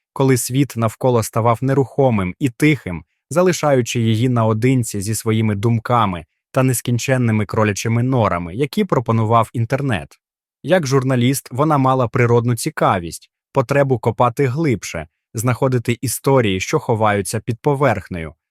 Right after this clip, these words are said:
Але сьогодні її пошуки привели її кудись набагато темніше, ніж вона очікувала. Її пальці рухалися по трекпаду з відпрацьованою легкістю,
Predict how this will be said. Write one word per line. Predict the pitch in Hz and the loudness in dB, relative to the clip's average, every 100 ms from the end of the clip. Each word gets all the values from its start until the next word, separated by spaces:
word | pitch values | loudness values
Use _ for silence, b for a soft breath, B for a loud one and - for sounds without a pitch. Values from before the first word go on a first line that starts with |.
| - | -4
Але | 127 127 | -2 0
сьогодні | - 143 143 147 113 107 | 0 0 2 2 2 -2
її | 110 | -2
пошуки | 117 131 127 - 104 110 | -2 0 0 -2 -6 -6
привели | - 135 160 175 | -4 -2 0 2
її | 151 135 | 2 -2
кудись | - 147 127 135 120 | -2 -4 0 0 0
набагато | 110 101 104 110 117 | -2 0 0 -2 -4
темніше, | - 131 135 147 127 82 78 _ _ | -2 0 0 0 -2 -6 -12 _ _
ніж | 131 120 | 0 0
вона | 110 117 117 | 2 0 0
очікувала. | 123 113 147 117 92 85 80 78 _ _ - | -2 -4 -2 -2 -2 -6 -4 -6 _ _ -8
Її | 135 175 | -2 0
пальці | 156 - 147 139 - | 0 2 2 2 0
рухалися | 135 143 - 135 120 123 | 0 0 0 0 0 -2
по | 131 | -2
трекпаду | 120 - - - 135 104 101 | -2 -4 -2 2 2 2 -2
з | 104 | -4
відпрацьованою | 110 - 113 131 117 120 117 120 | -4 -2 -2 0 0 2 0 2
легкістю, | 135 123 92 - - - 82 | 2 2 0 -8 -10 -10 -12